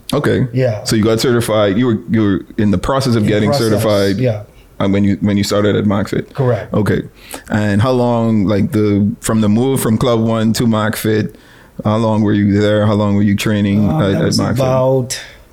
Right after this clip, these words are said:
Speaker 2: maybe a year and a half.
Speaker 1: Okay.
Speaker 2: A year and a half.
Speaker 1: Okay. And then,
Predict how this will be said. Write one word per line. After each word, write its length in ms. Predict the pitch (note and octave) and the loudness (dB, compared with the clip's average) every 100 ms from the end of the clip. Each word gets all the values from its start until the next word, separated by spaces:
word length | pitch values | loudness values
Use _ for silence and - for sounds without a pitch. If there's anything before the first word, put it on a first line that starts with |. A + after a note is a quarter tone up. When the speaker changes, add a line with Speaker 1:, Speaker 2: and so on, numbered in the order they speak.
| - - - | -20 -14 -4
Speaker 2:
maybe 240 | F3+ F3+ | 0 2
a 20 | |
year 240 | C#3+ C3+ C3+ | 2 2 2
and 80 | B2+ | 2
a 60 | |
half. 440 | A#2+ A#2+ D3+ - A#2 | 0 0 -4 -4 -2
Speaker 1:
Okay. 280 | G#2+ A#2 - - | 0 0 -4 -12
Speaker 2:
A 60 | - | -8
year 160 | C3 B2+ | -4 -2
and 100 | B2 | 0
a 40 | |
half. 240 | A#2+ A2 | 0 -2
Speaker 1:
Okay. 260 | G2+ G2+ B2 | -2 0 0
And 180 | G#2+ G#2 | 2 2
then, 380 | G#2+ G#2+ A2 | 2 2 0